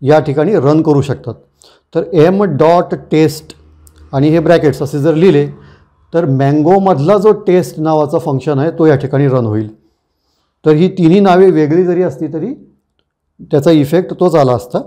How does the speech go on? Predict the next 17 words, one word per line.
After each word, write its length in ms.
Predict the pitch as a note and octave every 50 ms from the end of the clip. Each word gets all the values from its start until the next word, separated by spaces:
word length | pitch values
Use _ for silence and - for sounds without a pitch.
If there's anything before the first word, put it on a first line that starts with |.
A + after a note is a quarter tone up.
| - _ _ _ _ _ _ _ _ _ _ _ _ _ _ _ _ _ _ _ -
ए 260 | C#3+ D3 E3+ F#3+ G3
डॉट 560 | F3 C#3 A#2+ D#3+ D#3 D#3 F3 F#3+ F#3 F#3+ -
टेस्ट, 580 | F#3 - - - C#3+ C#3 B2+ - - - - - - _ _ _ _ _ _ _ _ _ _
तर 140 | D#3+ E3 G#3 - - - - _ _ _ _ _ _ _ _ _ _ _ _
ॲपल 560 | F3+ D3 C#3 C#3+ C#3+ - - G#3 G#3 G#3 G#3+ G3+
या 260 | E3+ D#3 E3 E3 E3
क्लासमधील 880 | D#3+ E3 D#3+ D3+ C#3+ C#3+ C#3+ D3+ C3 C3+ B2 A2+ A#2 C3 E3 G#3 G#3+ G#3+ - _ _ _ _ _ _ _ _ _ _ _ G#2+
जो 160 | F#2 C3+ F3
टेस्ट 420 | G3 G3 - F#3 F#3+ F#3 F#3 F#3 F3+
नावाचा 360 | D#3 D#3 D3+ D3 C#3+ E3+ D#3+
फंक्शन 420 | - - C#3 C3+ B2+ - C#3+ C#3
आहे 140 | C#3 D#3+ F3
तो 160 | - - E3+
या 160 | D#3+ D3 C#3 C3+
ठिकाणी 380 | C3+ C3+ A#2+ - C3 B2+ B2+
रन 180 | A#2 A#2 A2+ G#2+
होईल. 240 | G#2 G2+ G2+ G2